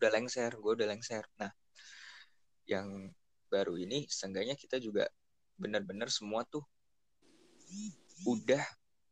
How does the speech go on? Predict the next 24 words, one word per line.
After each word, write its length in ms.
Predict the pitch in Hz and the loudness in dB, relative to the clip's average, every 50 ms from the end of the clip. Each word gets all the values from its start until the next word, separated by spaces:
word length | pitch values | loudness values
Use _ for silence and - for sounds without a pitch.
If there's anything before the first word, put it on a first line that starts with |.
| _ _ - | _ _ -2
nyeleksi 480 | 120 117 113 113 - - - - 139 139 | 2 2 2 2 2 0 -2 0 0 0
yang 80 | 131 123 | 0 0
benar-benar 380 | 117 117 110 107 107 113 120 120 | 0 0 0 -2 -2 -4 -2 -2
menurut 320 | 127 117 113 110 113 110 - _ _ _ _ | -2 -2 0 0 0 -2 -2 _ _ _ _
kita-kita 540 | - - 104 - 107 - - 104 - 113 123 | -14 -10 -4 -4 -4 -4 -4 -4 0 0 0
nih, 220 | 131 147 151 143 - _ _ _ _ _ _ _ _ - | 0 0 -6 -8 -10 _ _ _ _ _ _ _ _ -2
para 180 | - 107 110 104 104 | 0 2 2 2 0
M 80 | 101 - | 0 0
P 80 | 104 104 - | -2 -2 -2
K, 160 | - 139 - _ _ _ _ _ _ _ _ _ _ _ - - - - - - | -4 -6 -6 _ _ _ _ _ _ _ _ _ _ _ -18 -18 -16 -14 -4 2
ya, 260 | 110 107 98 98 - - - - - - - - | 4 4 4 4 2 -2 -6 -8 -12 -14 -10 -2
mereka 180 | - - - 160 | -2 0 2 4
berkualitas 720 | - - - 113 98 113 131 120 - - 107 104 - - - | 2 4 2 2 2 0 0 -4 -4 -4 -2 -2 -2 -2 -4
gitu, 220 | 104 101 - 104 104 | -4 -4 -4 -4 -4
mereka 320 | 101 101 104 - 151 143 - - - _ _ _ _ _ _ _ _ _ _ _ _ _ _ _ _ _ _ _ | -2 -4 -2 -2 -2 -4 -4 -8 -20 _ _ _ _ _ _ _ _ _ _ _ _ _ _ _ _ _ _ _
bisa 400 | - 120 120 - - - 127 - - - | -4 4 8 8 8 8 6 2 0 -2
diberi 260 | 120 110 110 113 110 - | -2 -2 2 2 0 0
amanah. 400 | - 107 107 110 113 117 117 120 - - - _ _ _ _ _ _ _ _ _ - | 0 -2 -4 -4 -4 -2 -4 -6 -8 -10 -16 _ _ _ _ _ _ _ _ _ -6
Kalau 160 | - 113 107 95 | 0 2 2 2
misalkan 460 | 90 107 - - 104 104 104 104 104 | 0 -4 -4 -4 -4 -4 -4 -6 -6
mereka 560 | 104 107 107 104 - - 104 101 101 104 - - _ _ _ _ _ _ - - _ _ _ _ _ _ _ _ _ - | -6 -6 -8 -6 -4 -2 0 0 0 0 -2 -8 _ _ _ _ _ _ -20 -20 _ _ _ _ _ _ _ _ _ -6
nanti, 560 | 110 101 98 95 - 104 104 107 104 104 - - _ _ _ _ _ _ _ _ - | -6 -6 -6 -6 -8 -6 -6 -4 -4 -6 -8 -10 _ _ _ _ _ _ _ _ -2
eh, 420 | - 110 104 101 95 95 95 - - - | 2 4 4 4 2 0 -2 -2 -4 -4
ke 100 | - | -4